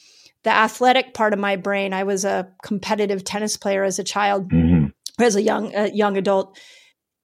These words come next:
Speaker 1: And, you know, if you were working out and you're thinking negative thoughts, the workout is much harder.
Speaker 2: Right, right.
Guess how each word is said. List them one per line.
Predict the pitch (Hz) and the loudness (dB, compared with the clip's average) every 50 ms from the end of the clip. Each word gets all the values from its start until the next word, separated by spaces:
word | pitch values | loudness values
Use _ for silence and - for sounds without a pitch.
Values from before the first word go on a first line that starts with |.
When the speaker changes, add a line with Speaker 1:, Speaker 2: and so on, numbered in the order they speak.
| _ _ - | _ _ 2
Speaker 1:
And, | 233 220 226 226 220 - _ _ _ _ _ _ - | 2 2 2 0 -2 -4 _ _ _ _ _ _ -2
you | 247 240 | 0 2
know, | 240 214 | 2 2
if | 214 214 - 254 | 2 0 0 2
you | 262 269 269 | 4 6 6
were | 240 220 214 | 6 4 4
working | 214 208 220 233 240 233 233 - 214 208 196 - | 4 4 4 4 4 4 2 -2 -4 -4 -4 -2
out | - 196 208 208 202 202 202 - - _ | -2 0 2 2 2 2 0 -2 -6 _
and | 220 202 208 208 | -4 -2 0 0
you're | 208 | -2
thinking | 190 - - 220 214 - 208 196 202 | -2 -2 -4 -4 -2 -2 -2 -2 -2
negative | 196 202 202 196 202 190 196 - | -2 -2 -2 -2 -2 -4 -4 -4
thoughts, | - - 208 202 196 - - - | -2 0 2 2 2 0 -4 -6
the | - 190 | -4 -2
workout | 180 196 196 190 - 196 196 190 | -2 -2 -2 -2 0 0 0 -2
is | 180 185 | -2 -4
much | 202 185 - - - | -4 -4 -4 -6 -4
harder. | - 196 190 190 185 202 - - 196 - | -2 0 0 0 0 0 -4 -6 -2 0
Speaker 2:
Right, | - 82 82 82 76 - _ _ _ _ _ | 2 4 4 4 2 -2 _ _ _ _ _
right. | - 76 71 67 62 | 0 0 2 0 -2